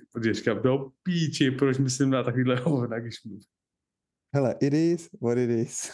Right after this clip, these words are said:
Speaker 2: <laughs>
Speaker 1: Jo, ale bylo to mega funny.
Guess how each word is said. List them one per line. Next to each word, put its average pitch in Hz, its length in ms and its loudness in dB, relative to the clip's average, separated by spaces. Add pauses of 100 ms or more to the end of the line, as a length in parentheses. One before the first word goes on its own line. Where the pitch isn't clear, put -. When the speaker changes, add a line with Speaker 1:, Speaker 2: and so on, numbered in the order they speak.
Speaker 2:
<laughs> - 240 -6 (1500)
Speaker 1:
Jo, 123 180 4
ale 143 180 4
bylo 131 160 4
to 139 120 4
mega 127 220 2
funny. 139 540 0